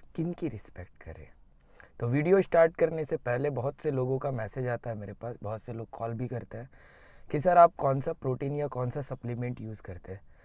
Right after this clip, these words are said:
भाई देखो, सप्लीमेंट सब अच्छा होता है, but आपको अपना डाइट भी अच्छा रखना पड़ता है सप्लीमेंट के साथ-साथ। मैं यूज़ करता हूँ फास्ट अप कंपनी का वे प्रोटीन।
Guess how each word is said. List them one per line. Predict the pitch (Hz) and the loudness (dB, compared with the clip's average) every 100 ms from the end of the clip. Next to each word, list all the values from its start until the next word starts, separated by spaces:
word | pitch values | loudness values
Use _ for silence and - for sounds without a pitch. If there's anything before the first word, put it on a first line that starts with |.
| - - - - | -20 -20 -20 -10
भाई | 104 131 | -2 0
देखो, | 131 127 165 | 0 0 0
सप्लीमेंट | 147 135 135 143 156 | -2 -2 -2 0 -2
सब | - 160 | -2 0
अच्छा | 139 - 151 | 0 -2 -2
होता | 120 - | -2 -4
है, | 123 - - - 127 | -8 -10 -16 -6 -2
but | 135 | 0
आपको | - 135 - 160 | 4 2 4 4
अपना | 143 139 | 4 2
डाइट | 127 113 123 | 2 2 2
भी | 135 | 0
अच्छा | 143 - 135 | -2 -2 -4
रखना | 127 131 | -4 -4
पड़ता | 117 110 - 110 | -6 -6 -6 -8
है | 131 - - | -10 -12 -14
सप्लीमेंट | 107 117 113 113 113 | -10 -6 -4 -4 -4
के | 113 | -8
साथ-साथ। | - 98 - 127 - - - - - - - - - | -8 -12 -10 -12 -12 -18 -20 -20 -20 -20 -20 -10 0
मैं | 143 175 | 4 8
यूज़ | 190 180 | 6 6
करता | 185 175 185 | 4 8 8
हूँ | 185 | 6
फास्ट | - 131 - | 4 0 4
अप | 170 | 2
कंपनी | - 160 156 151 156 | 4 2 4 0 2
का | 165 165 | 2 0
वे | 113 123 | 0 0
प्रोटीन। | 127 - 107 87 87 | 0 -2 -6 -6 -10